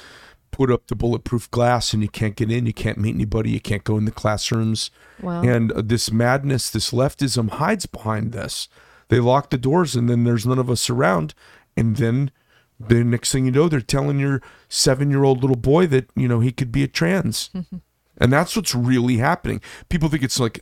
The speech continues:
Speaker 1: hom-, homophobic fear. It's not. I actually know people in my life this is happening with.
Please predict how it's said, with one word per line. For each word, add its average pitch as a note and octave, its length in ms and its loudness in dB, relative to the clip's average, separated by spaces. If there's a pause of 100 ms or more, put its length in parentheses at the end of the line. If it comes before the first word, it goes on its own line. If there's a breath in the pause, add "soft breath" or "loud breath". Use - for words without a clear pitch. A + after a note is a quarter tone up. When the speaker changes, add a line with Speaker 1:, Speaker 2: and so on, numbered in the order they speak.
(120)
Speaker 1:
hom-, C3 420 0
homophobic B2+ 800 0 (240 soft breath)
fear. - 460 0
It's - 200 -4
not. D3 400 2 (240 loud breath)
I B2+ 140 0
actually C3 260 0
know A#2+ 140 4
people A#2+ 360 -2
in A#2+ 40 2
my A#2 140 2
life C#3 280 2
this A2+ 160 -4
is B2 120 -2
happening B2+ 420 -2
with. - 260 -8